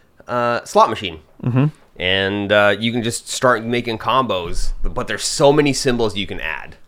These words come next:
Speaker 2: Yeah.
Speaker 1: You can add thieves, which gain money. They take money away from you, but they gain money to their, to their total value.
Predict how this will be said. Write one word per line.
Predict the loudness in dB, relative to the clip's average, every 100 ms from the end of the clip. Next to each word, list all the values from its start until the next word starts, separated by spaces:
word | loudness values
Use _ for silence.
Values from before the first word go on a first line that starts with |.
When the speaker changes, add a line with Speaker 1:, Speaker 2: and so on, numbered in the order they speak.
| 2
Speaker 2:
Yeah. | 6 6 6 -2
Speaker 1:
You | -4
can | 2
add | 2 0 -6 -20 _
thieves, | -12 0 2 4 0 -4
which | -6 -6 -4
gain | -2 0 0 -4 -2
money. | -2 0 -4 -8 -6
They | -4
take | 0 0
money | 0 0
away | 2 0
from | 0 -4
you, | -6
but | -6 -6
they | -6
gain | -6 -4 -4 -4
money | -6 -6 -10 -12 _ _ _ -20 _ _ _ _ -10
to | -6
their, | 0 2 4 2 -2
to | -6 -6
their | -4 -4 -4 -6 -10 -12
total | -4 -2 -2 0
value. | 0 0 0 -2 -4